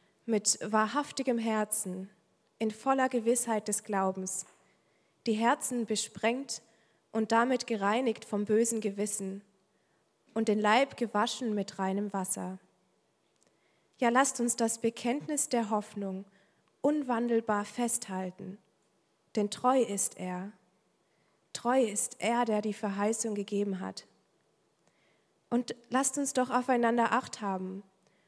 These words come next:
um uns zur Liebe und zu guten Werken anzureizen, indem wir unser Zusammenkommen nicht versäumen, wie es bei einigen Sitte ist, sondern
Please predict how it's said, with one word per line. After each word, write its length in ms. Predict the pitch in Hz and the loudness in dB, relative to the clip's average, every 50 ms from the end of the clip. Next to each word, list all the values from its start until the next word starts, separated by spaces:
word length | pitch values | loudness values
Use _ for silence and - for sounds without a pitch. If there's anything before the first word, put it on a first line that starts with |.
| _ _ _ | _ _ _
um 180 | - 233 214 208 | -2 -2 0 2
uns 360 | - 240 277 294 - - - | 2 2 2 2 0 -2 -2
zur 180 | - 240 220 | 0 0 0
Liebe 480 | 202 208 247 269 285 269 277 269 277 226 | 2 2 0 0 2 4 6 6 6 4
und 160 | 208 208 202 | 2 0 0
zu 180 | - - 220 202 | 0 0 -2 -2
guten 460 | - - 240 254 240 - 240 233 208 | 0 0 -2 -2 0 -2 -4 -2 0
Werken 320 | 202 202 202 214 214 226 208 | 0 0 0 0 -2 -4 -6
anzureizen, 920 | - 190 196 196 - - 196 190 185 190 190 180 - - - 185 185 202 - _ _ _ _ _ _ _ _ _ _ _ _ _ _ _ _ _ _ _ _ _ _ _ _ _ | -4 -4 -4 -4 -4 -6 -6 -4 -4 -4 -4 -4 -6 -8 -8 -8 -10 -10 -14 _ _ _ _ _ _ _ _ _ _ _ _ _ _ _ _ _ _ _ _ _ _ _ _ _
indem 400 | - 226 220 208 240 240 269 285 | 0 0 2 4 4 4 4 4
wir 220 | 277 285 262 240 - | 4 4 4 4 4
unser 260 | 220 220 208 214 208 | 2 2 2 0 0
Zusammenkommen 800 | - - 220 - 202 214 240 269 269 - - 247 233 233 226 226 | 0 -4 0 0 2 2 2 0 -2 -2 -4 -2 0 0 0 0
nicht 180 | 247 254 - | 0 -2 -4
versäumen, 600 | - - 226 208 - 220 226 240 226 202 190 202 214 - - - - _ _ | -6 -6 -4 -2 2 2 2 4 4 2 0 -2 -4 -8 -14 -20 -20 _ _
wie 140 | - 220 208 | 2 2 4
es 160 | 208 - - | 4 2 2
bei 180 | 220 214 - | 0 0 0
einigen 360 | - 202 220 233 240 226 226 214 | 0 0 2 2 2 0 0 -2
Sitte 280 | 208 226 226 - 254 | -2 -2 -2 0 0
ist, 400 | 247 180 254 254 - - - - _ _ _ _ _ _ - _ _ _ _ | 0 0 0 -2 -2 -4 -6 -10 _ _ _ _ _ _ -20 _ _ _ _
sondern 460 | - - 240 233 226 226 220 226 233 | 0 2 2 4 4 4 4 2 0